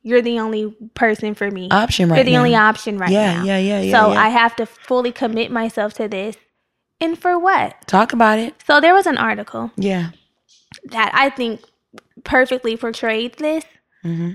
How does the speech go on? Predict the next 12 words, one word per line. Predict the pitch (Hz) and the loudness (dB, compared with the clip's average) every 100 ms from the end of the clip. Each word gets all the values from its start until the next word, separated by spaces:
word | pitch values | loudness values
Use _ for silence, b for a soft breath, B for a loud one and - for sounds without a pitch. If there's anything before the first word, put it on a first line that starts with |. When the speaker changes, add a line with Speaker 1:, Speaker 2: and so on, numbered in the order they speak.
| - | -4
Speaker 1:
It | 247 | -2
was | 247 | 0
on | 254 247 | 0 -2
Medium | 226 226 233 233 233 240 - _ _ _ _ _ _ | -4 -4 -2 -2 -2 -4 -6 _ _ _ _ _ _
by | 240 208 208 220 | -2 2 2 0
a | 226 | -4
woman | 214 220 220 220 | -4 -4 -4 -4
named | 214 214 214 | -6 -6 -6
Ara | 233 214 208 214 240 - _ _ - | -6 -2 -2 -2 -4 -10 _ _ -10
Ilokabuji | 240 233 240 - 220 233 226 240 233 - | -4 -2 -2 -4 -6 -6 -8 -10 -12 -14
Chukwu. | - 285 - 330 339 - _ - | -12 -12 -6 -4 -4 -6 _ -6
Speaker 2:
Y-, | 185 | -4